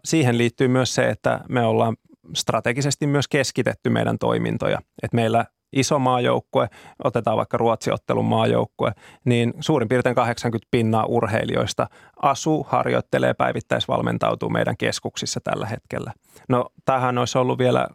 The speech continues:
kymmenen, kaksikymmentä vuotta sitten Suomessa sula mahdottomuus, mutta nyt se on tapahtunut ja, ja mä näen, että siinä pystyy sit hyödyntämään myös näitä valmennukseen laitettavia resursseja eri sidosryhmien kanssa aivan eri tavalla kuin siinä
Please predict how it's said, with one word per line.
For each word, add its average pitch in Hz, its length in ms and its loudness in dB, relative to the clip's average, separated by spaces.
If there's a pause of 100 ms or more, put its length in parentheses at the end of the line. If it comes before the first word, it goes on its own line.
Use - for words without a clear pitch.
(140)
kymmenen, 127 360 2
kaksikymmentä 120 420 -4
vuotta - 260 -4
sitten 113 280 -6
Suomessa 117 380 -2
sula 127 260 0
mahdottomuus, 127 800 -4 (240)
mutta 127 200 -2
nyt 143 160 -2
se 123 140 0
on 117 100 -2
tapahtunut 120 680 -4
ja, 117 300 2
ja 117 100 0
mä 117 120 0
näen, 120 240 0
että 113 200 -2
siinä 120 280 2
pystyy 120 360 -2
sit 113 220 -4
hyödyntämään 113 580 2
myös 110 280 -2
näitä - 220 -2 (500)
valmennukseen 113 680 0
laitettavia 120 500 -2
resursseja - 680 0
eri 113 240 0
sidosryhmien 113 640 0
kanssa 113 300 -2
aivan 123 260 0
eri 120 240 2
tavalla 117 440 0
kuin 110 260 -4
siinä 113 240 0